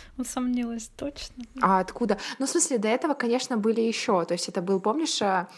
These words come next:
Speaker 2: Mail.ru агент? Про Аську я вообще сейчас говорить не собираюсь, потому что,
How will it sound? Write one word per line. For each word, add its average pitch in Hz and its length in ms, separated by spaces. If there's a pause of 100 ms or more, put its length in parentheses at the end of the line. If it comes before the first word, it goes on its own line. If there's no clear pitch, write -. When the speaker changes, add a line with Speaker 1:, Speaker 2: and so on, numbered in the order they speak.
(140)
Speaker 2:
Mail.ru 214 640
агент? 214 500 (1500)
Про 226 260
Аську 254 240
я 226 80
вообще 202 220
сейчас 208 220
говорить 214 360
не 208 60
собираюсь, 202 460
потому 202 320
что, 202 200